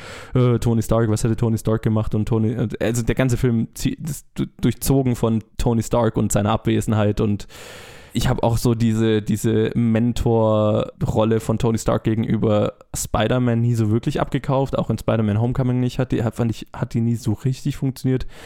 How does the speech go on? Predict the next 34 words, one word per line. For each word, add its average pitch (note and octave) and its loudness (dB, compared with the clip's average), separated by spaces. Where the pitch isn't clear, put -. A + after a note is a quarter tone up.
Entsprechend A#2 0
fand A#2 0
ich - -4
auch A2+ 0
so A2+ 0
dieses, A2+ -4
diese A2+ -2
Grundlage, A#2+ 0
die A2 2
der A2+ 2
Film A#2 2
hat, - -2
dass, - 0
äh, - -2
der A2 0
Film A#2+ 0
sich G#2+ -2
darum A2+ 0
dreht, A2+ -2
dass, - -4
äh, A2 -2
Peter - -2
Parker G#2+ 0
über G#2+ 2
diesen, A2 -2
über G#2+ 0
den G2+ -2
Tod A#2+ 0
seines G2+ -2
Mentors A2+ 2
in A2+ 0
Anführungszeichen A2 0
wegkommen G#2 0
muss, G#2+ -2